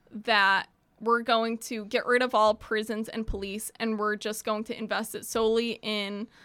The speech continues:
like, education and job training and stuff like that,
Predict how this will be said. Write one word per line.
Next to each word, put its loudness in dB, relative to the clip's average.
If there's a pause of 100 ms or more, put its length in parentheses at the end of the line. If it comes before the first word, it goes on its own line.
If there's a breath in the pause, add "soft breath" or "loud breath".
(240 soft breath)
like, 0
education -2 (140)
and -4
job 0
training -2
and -10
stuff -6
like -6
that, -2